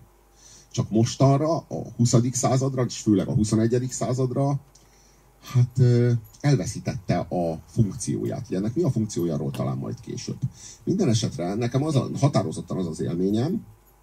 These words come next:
hogy a, hogy a, a modern korban, és főleg most a, az ezredforduló tájékán már létezik egy olyan fogalom,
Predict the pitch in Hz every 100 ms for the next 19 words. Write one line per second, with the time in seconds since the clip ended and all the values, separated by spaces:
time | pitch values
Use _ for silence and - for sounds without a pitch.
0 | _ _ _ _ _ _ _ _ _ _
1 | - 98 95 98 95 95 95 95 - _
2 | _ _ _ _ _ 95 92 87 85 78
3 | - _ _ _ 76 76 69 - - _
4 | - 127 143 90 - - 76 82 92 147
5 | - _ _ _ 110 - 110 90 87 90
6 | - - 80 73 67 - - - - -
7 | - 92 90 - 95 90 95 92 92 -
8 | 90 92 120 156 226 - - - - 190
9 | 113 160 190 - _ _ _ _ 113 180
10 | - 95 104 143 - 110 143 98 - 87
11 | 85 90 147